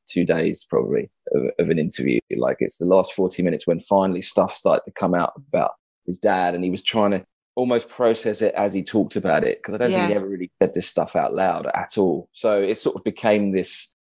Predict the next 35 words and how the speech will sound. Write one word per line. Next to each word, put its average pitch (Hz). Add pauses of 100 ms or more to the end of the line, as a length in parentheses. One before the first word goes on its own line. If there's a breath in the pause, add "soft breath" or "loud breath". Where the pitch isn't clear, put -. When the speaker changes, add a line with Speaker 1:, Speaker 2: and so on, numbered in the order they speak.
(540)
Speaker 1:
therapy 113
<laughs> -
session 110
in 95
a 92
way 95
for 90
him, 82
this 90
confession, 87
this, 82
like, 80
interrogation 92
of 87
himself. 67 (480)
And 104
that 120
was 107
really 107
challenging 98
for -
Felix, 110
'cause 90
we 90
have 104
that -
dad 92
section -
towards 90
the 92
end 92
of 85
the 87
film 98
where 87